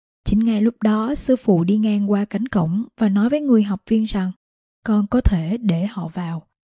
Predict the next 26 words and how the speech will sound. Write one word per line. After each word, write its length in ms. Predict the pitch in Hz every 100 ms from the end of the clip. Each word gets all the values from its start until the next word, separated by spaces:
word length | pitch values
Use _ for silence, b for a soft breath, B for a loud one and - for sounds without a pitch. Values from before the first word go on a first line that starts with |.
| _ _ _ _
Trước 200 | - 311
khi 180 | 269 247
lớp 240 | 247 285
học 220 | 226 190 -
bắt 220 | 277 -
đầu, 340 | 202 190 180 -
sư 200 | - 269
phụ 340 | 240 185 170
đã 120 | 208
trị 240 | 240 208 180
bệnh 280 | 175 160 175
cho 180 | 220
người 220 | 214 190 165
phụ 200 | - 175
nữ. 340 | 180 175 247 - _ _ _ -
Cô 120 | 233
ấy 240 | - 226
có 180 | - 302
thể 160 | 285 240
cử 240 | - 196
động 280 | 208 180 180
ngay 160 | 226 220
lập 160 | 190 _
tức. 160 | 277 302 _ _ _ _ _ -
Vào 200 | 202 175
lúc 160 | 214